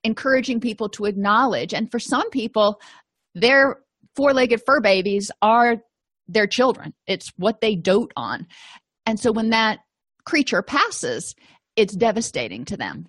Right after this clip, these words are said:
And there's this big hole that's kinda left, like, "Well, what do I do now?" So we wanna make sure that we don't minimize, and we encourage them to not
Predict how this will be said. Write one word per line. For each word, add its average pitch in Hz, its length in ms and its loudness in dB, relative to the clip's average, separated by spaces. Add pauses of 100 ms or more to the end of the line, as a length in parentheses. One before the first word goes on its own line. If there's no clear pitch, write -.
(100)
And 196 160 0
there's 175 180 -4
this - 220 -6
big 202 360 2
hole 185 520 0
that's - 180 -8
kinda 180 320 0
left, 170 480 0
like, 165 220 -8
"Well, 165 200 0
what 170 140 -2
do 165 80 -4
I 147 120 0
do 160 200 -6
now?" 156 280 -2 (460)
So 311 140 -4
we 294 100 0
wanna 330 280 0
make 285 200 -2
sure 240 380 0
that 196 280 0 (280)
we 208 180 -2
don't 220 200 0
minimize, 196 800 -2
and 185 360 -4
we 202 140 -4
encourage 208 540 -4
them 208 320 -2
to - 120 -8
not 185 380 -2